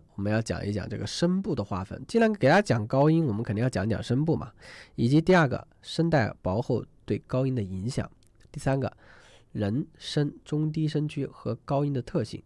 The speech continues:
第四个，如何突破高音。第五个，主观听觉跟客观听觉。第六个，就是学歌曲了啊。好，我问一下大家啊，这个，像我刚刚这样，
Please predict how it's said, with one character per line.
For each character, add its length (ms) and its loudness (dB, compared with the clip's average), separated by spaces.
第 120 -4
四 180 -2
个， 180 -8
如 240 -4
何 140 -2
突 160 -8
破 140 -2
高 180 -2
音。 140 -6
第 120 -2
五 100 -2
个， 260 -6
主 160 -2
观 160 4
听 140 2
觉 100 2
跟 200 -2
客 100 -2
观 160 0
听 100 -2
觉。 240 -8
第 80 0
六 160 4
个， 140 -6
就 100 -4
是 80 0
学 160 -6
歌 160 -4
曲 140 -8
了 120 -10
啊。 220 -6
好， 160 2
我 200 4
问 180 8
一 20 8
下 120 6
大 120 4
家 140 0
啊， 180 -2
这 160 -4
个， 160 -2
像 180 4
我 200 4
刚 260 0
刚 180 4
这 120 0
样， 200 2